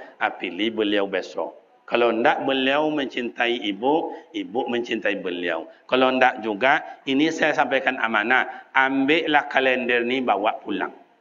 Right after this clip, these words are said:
Ah, ndak tengok beliau sudah picingkan mata.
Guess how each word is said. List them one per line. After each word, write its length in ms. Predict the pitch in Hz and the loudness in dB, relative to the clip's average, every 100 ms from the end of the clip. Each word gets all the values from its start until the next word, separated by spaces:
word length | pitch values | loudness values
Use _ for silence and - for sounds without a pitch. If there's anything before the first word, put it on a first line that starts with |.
| _ _ _ _ _ _ _ | _ _ _ _ _ _ _
Ah, 240 | 85 85 | -6 -4
ndak 320 | 95 143 - | 0 0 2
tengok 240 | 160 156 156 | 0 2 0
beliau 240 | 135 151 | 0 0
sudah 160 | 147 147 | 0 -2
picingkan 480 | 131 117 113 147 151 | -4 -4 -2 0 2
mata. 320 | 135 117 | 2 2